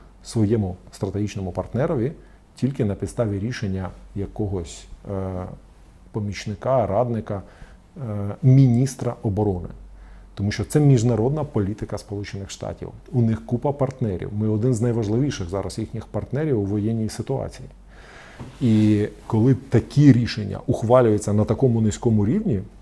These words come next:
це означає, що система влади в Америці просто сипеться. І це дуже тривожний сигнал. Я далі залишаюся прихильником того, що нам треба дочекатися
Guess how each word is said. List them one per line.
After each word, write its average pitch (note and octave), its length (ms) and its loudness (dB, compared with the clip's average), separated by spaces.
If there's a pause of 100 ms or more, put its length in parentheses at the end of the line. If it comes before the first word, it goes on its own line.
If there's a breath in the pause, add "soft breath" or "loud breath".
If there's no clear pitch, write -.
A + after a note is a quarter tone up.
(120)
це - 140 -2
означає, A2+ 640 2
що F#2 260 -6
система G#2 680 -2 (380)
влади B2 580 0 (520)
в G2+ 100 0
Америці A2 440 0
просто G#2+ 420 -4
сипеться. - 520 -10 (540 loud breath)
І B2+ 60 -2
це C3 140 6
дуже D3+ 260 4
тривожний A2 420 0
сигнал. E2 380 -8 (640 loud breath)
Я B2+ 140 8
далі C#3+ 260 6
залишаюся A2 880 2
прихильником A#2 640 0
того, F3 260 4
що G#2 360 0
нам C3 260 4
треба A2 260 2
дочекатися G#2 760 0